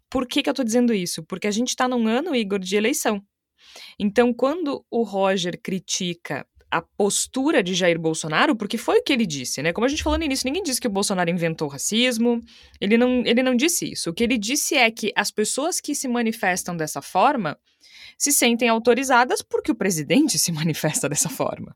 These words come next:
E, e, e aí há inúmeros exemplos, a gente não precisa nem procurar muito, é bem fácil de achar. No Google, no YouTube, tem, tem vários momentos em que ele, eh, se manifestou de forma racista.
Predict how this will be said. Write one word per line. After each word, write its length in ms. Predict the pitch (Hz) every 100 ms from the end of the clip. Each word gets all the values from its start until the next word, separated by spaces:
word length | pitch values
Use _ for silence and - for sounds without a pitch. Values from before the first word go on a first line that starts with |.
| _
E, 360 | 151 151 147 - 156
e, 180 | -
e 60 | 190
aí 200 | 165 196
há 100 | 330
inúmeros 440 | 370 240 320 554
exemplos, 420 | 440 196 247 214 131
a 60 |
gente 180 | 151 -
não 60 | 196
precisa 160 | 214
nem 160 | 220 330 466
procurar 360 | 415 415 403 427
muito, 340 | 339 349 151
é 60 | 147
bem 180 | 185
fácil 340 | - - 302 277
de 80 | 285
achar. 280 | - 208 - - _ _ -
No 80 | 151
Google, 320 | 160 233 190
no 100 | 156
YouTube, 380 | 143 143 226 220
tem, 240 | 226 208
tem 180 | - 190
vários 380 | 170 175 226 277
momentos 500 | 277 262 233 226 220
em 100 | 202
que 100 | 208
ele, 220 | 196 196 - - - - - - _
eh, 220 | 196 185
se 160 | 185 190
manifestou 440 | 185 180 196 202
de 60 | 190
forma 220 | 202 208
racista. 520 | 240 - 214 - 147